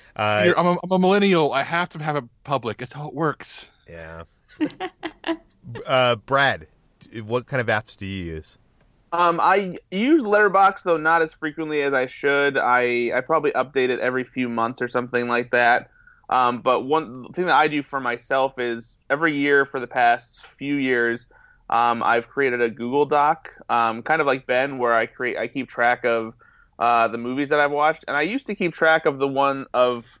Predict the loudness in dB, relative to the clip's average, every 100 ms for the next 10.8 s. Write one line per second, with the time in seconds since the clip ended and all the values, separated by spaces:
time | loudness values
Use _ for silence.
0 | _ 0 2 4 2 0 -4 -4 -2 -2
1 | 0 2 4 2 2 0 0 0 0 0
2 | 2 0 0 -2 0 0 2 4 2 0
3 | -8 _ _ _ _ 0 2 2 0 -6
4 | -2 0 2 0 0 -6 -10 -4 -6 -4
5 | -2 -2 -2 0 -2 -4 -8 -8 -8 -6
6 | -6 -2 -4 -2 0 2 2 2 -2 -2
7 | -2 -2 -6 -4 -4 -2 0 0 0 2
8 | 2 2 -2 -4 -4 -2 -2 -2 0 2
9 | 2 -2 0 0 -2 -8 -10 -10 -4 -4
10 | -4 -4 2 4 4 4 2 -6